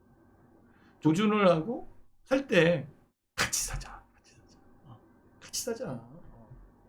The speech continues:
같이 가야 멀리 가지. 손 붙잡고 가야지. 음. 혼자 살 거야? 시사하게, 진짜.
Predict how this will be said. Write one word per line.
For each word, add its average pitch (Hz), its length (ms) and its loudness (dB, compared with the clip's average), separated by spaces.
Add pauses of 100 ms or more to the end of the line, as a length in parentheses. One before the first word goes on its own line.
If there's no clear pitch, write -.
(240)
같이 202 280 0
가야 277 260 2
멀리 202 340 4
가지. 143 680 -4 (200)
손 294 100 -2
붙잡고 220 360 0
가야지. 143 560 -8
음. 120 580 -20 (800)
혼자 269 220 8
살 233 180 4
거야? 240 400 4 (200)
시사하게, 147 680 -2
진짜. - 440 -12